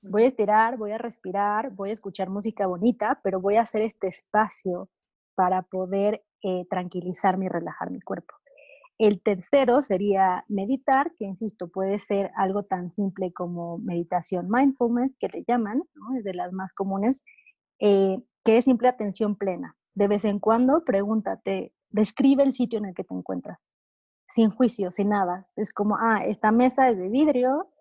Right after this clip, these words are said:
Speaker 1: este tapete es rojo, este, ¿sabes? Solamente describe el espacio en el que te encuentras y de esta manera vas a empezar a entrenar a tu mente que pueda estar en el momento presente, ¿no?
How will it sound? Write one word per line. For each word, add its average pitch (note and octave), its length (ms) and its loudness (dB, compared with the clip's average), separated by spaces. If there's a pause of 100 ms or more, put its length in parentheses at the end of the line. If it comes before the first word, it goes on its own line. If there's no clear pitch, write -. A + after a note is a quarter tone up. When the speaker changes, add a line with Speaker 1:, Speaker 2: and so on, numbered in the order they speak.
(360)
Speaker 1:
este G3+ 460 0
tapete F#3+ 540 -2
es F#3 100 -4
rojo, C4+ 640 0
este, - 380 -6
¿sabes? B3+ 320 -4
Solamente B3+ 540 2
describe B3 600 0
el C4 60 2
espacio F#3+ 380 -4
en F3+ 80 -10
el E3+ 60 -14
que E3+ 100 -12
te F3+ 100 -12
encuentras E3+ 560 -4 (600)
y A3 100 2
de A3+ 80 6
esta C#4 200 2
manera C4 360 -2
vas A3 160 -6
a A#3+ 40 -8
empezar A3 360 -6
a G#3 40 -2
entrenar G3 380 -8
a D4 140 -6
tu G#3+ 100 -10
mente F#3+ 680 -8
que F#3 120 -4
pueda D4+ 480 2
estar B3+ 260 0
en A#3+ 100 -2
el A3 60 -4
momento F#3+ 360 -8
presente, - 500 -12 (680)
¿no? F#3+ 220 -10